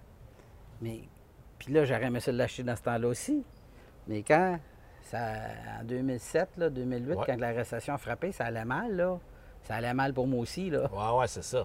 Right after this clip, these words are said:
Speaker 1: Fait que j'étais pas en position de racheter rien,
Speaker 2: Pas
Speaker 1: là.
Speaker 2: racheter.
Speaker 1: J'étais, j'étais, j'étais en train d'essayer de sauver ma peau dans ce temps-là.
Speaker 2: OK.
Speaker 1: Fait que... La, la place ici avait été revendue pour, euh, je pense, cent mille piastres, quelque chose de même.
Speaker 2: OK.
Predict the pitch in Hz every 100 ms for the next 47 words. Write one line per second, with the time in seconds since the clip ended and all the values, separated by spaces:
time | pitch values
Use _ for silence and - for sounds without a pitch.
0 | - 110 - 117 156 156 160 135 185 170
1 | 143 127 147 113 131 180 185 156 156 147
2 | 131 127 123 131 123 120 127 127 143 151
3 | 131 147 - 139 135 135 120 151 151 117
4 | - 117 123 131 - 90 - 120 - -
5 | - - - - 120 117 131 127 131 113
6 | - - - - - - - - - 123
7 | 123 123 120 120 117 120 127 - 165 -
8 | 139 - 196 160 123 120 139 110 123 127
9 | 123 156 - 113 110 104 107 107 - -
10 | 143 - 127 120 110 - 104 107 - 110
11 | - 117 110 110 110 - 95